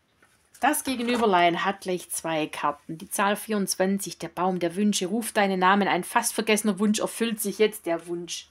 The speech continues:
mit dir zu, <laughs> zu erleben. Die Träume wahr werden lassen. Die Acht.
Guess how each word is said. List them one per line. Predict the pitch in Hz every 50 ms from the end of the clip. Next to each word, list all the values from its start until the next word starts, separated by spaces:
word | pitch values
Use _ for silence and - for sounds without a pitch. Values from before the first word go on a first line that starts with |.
| _
mit | - 196 214 233 269 349 339 339 - - _ -
dir | 381 392 320 180 160 - - - - - - - - - - - - - -
zu, | - - 254 262 269 277 277 - _ _ _ _ _ _ _ _ _ _ - - -
<laughs> | - - - - - _ _ _
zu | - - - - 202 185 165 - -
erleben. | - 180 170 170 170 190 202 185 170 160 156 - _ _ _ _ _ _
Die | - 190 -
Träume | - - - - 175 190 202 202 196 190
wahr | 170 180 185 196 202
werden | 202 196 190 185 180
lassen. | 170 160 165 165 - 190
Die | - - - - - -
Acht. | - 220 220 - - - - - - -